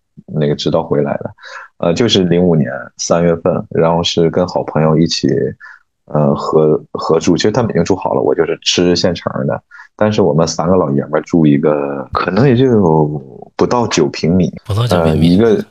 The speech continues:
Speaker 2: 嗯，
Speaker 1: 对。
Speaker 2: 地下室啊，还是？
Speaker 1: 不是，不是，
Speaker 2: 怎么放生？
Speaker 1: 是，啊，他，他是这样，两家合住，啊，一家一个位-，就是两居室的房子，一个小小的厅，其实没有厅。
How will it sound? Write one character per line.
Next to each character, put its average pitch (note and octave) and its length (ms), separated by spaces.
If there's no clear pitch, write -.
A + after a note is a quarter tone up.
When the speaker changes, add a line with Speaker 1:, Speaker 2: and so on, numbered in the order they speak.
Speaker 2:
嗯， G#2+ 80
Speaker 1:
对。 G2 160
Speaker 2:
地 E2+ 80
下 G#2 180
室 C#3 260
啊， G2+ 200
还 F#2 100
是？ F#2 140
Speaker 1:
不 A#2+ 80
是， A#2+ 180
不 F2+ 140
是， - 120
Speaker 2:
怎 E2 60
么 - 20
放 - 60
生？ - 0
Speaker 1:
是， G2 640
啊， G2 160
他， A#2 160
他 B2 140
是 C3 80
这 B2 100
样， G2+ 220
两 E2+ 260
家 G2+ 280
合 D#2 280
住， G2 280
啊， E2 280
一 G2+ 80
家 G2 180
一 E2+ 140
个 F2+ 80
位-， F#2 120
就 A2+ 120
是 A2+ 100
两 F2 240
居 B2 140
室 - 120
的 E2+ 120
房 D2+ 220
子， E2+ 140
一 D#2 80
个 G2+ 120
小 D2+ 260
小 D2 160
的 C2 100
厅， - 240
其 G#2 140
实 G#2+ 80
没 G2 120
有 F2+ 120
厅。 D#2+ 340